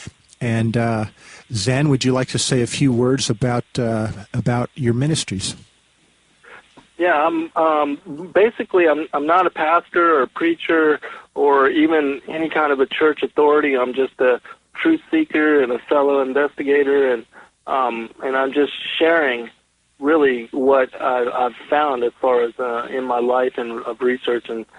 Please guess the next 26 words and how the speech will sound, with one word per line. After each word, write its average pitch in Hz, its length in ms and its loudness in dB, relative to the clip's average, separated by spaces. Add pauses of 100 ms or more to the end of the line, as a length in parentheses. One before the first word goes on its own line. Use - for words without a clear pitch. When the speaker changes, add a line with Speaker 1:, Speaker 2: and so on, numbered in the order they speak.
(340)
Speaker 2:
seeking 139 300 -2
the 117 60 -4
truth 139 360 0
and 117 220 -8
serving 127 260 0
the 110 80 -2
Lord. 123 400 2 (380)
And, 135 180 -4
um, 120 340 -2 (520)
there's 143 240 2
many 196 300 2
things, 113 400 -6
you 139 140 -2
know, 139 180 0
a 135 80 0
lot 156 220 4
of 175 40 4
revelations 156 600 2
that 135 140 -2
the 139 80 2
Lord 135 240 2
has 131 120 -2
led 135 180 2
me 135 180 -4
to. 131 160 0
The 120 180 0